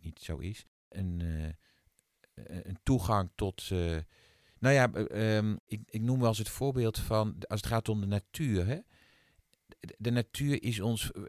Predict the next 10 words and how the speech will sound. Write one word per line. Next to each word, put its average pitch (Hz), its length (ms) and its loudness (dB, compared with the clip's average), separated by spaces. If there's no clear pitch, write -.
denk 110 200 0
ik, 98 120 -10
voor 110 180 0
een 107 100 0
deel 110 220 2
afgepakt - 880 -4
door 107 380 2
materialistische 117 840 0
biologen. 107 800 2
En 113 460 2